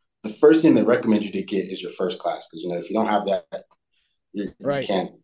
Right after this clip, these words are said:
Speaker 1: go to, basically, or you might be able to fly corporate, 'cause I know
Speaker 2: I
Speaker 1: some
Speaker 2: hundred percent
Speaker 1: operators
Speaker 2: agree.
Speaker 1: are like
Speaker 2: Yeah, you second class with corporate. I hundred percent agree. Mike and I say that
Speaker 1: Yeah.
Speaker 2: to people. You're wanting to chase this down, go get your medical early,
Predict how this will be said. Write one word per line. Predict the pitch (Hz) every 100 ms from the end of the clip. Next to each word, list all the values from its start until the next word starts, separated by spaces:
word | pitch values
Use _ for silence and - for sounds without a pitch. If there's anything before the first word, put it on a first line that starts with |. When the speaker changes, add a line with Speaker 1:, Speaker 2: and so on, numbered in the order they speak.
| _ 95
Speaker 1:
go | 92
to, | 90 - _ _ _ _
basically, | - - - 90
or | 87 - _
you | - 120
might | 127 131 143
be | 120
able | 110
to | 107
fly | - 98
corporate, | - 101 - -
'cause | 92
I |
know | 101
Speaker 2:
I | 170 175
Speaker 1:
some | 180
Speaker 2:
hundred | 202 208
percent | 180 - 202
Speaker 1:
operators | 180 165
Speaker 2:
agree. |
Speaker 1:
are | 175
like | 170
Speaker 2:
Yeah, | 151
you | 160 165 -
second | - 220 202 160
class | 190 170 156
with |
corporate. | 139 180 143 156
I | 165
hundred | 180 196
percent | 165 160 196
agree. | 156 139 165 156 139 139 165 147 147
Mike | 175 180 180
and | 165
I | 165
say | 160 170 170
that | 180
Speaker 1:
Yeah. | 170
Speaker 2:
to | 143
people. | 165 160 160 156
You're | 165
wanting | 180 175
to | 156
chase | 185 175 -
this | 175 -
down, | 170 160 156 151 156 - _ _ _ _ -
go | 127 151
get | 151 165
your | 190
medical | 170 170 160 - 156 147
early, | 175 175 175 175 175 175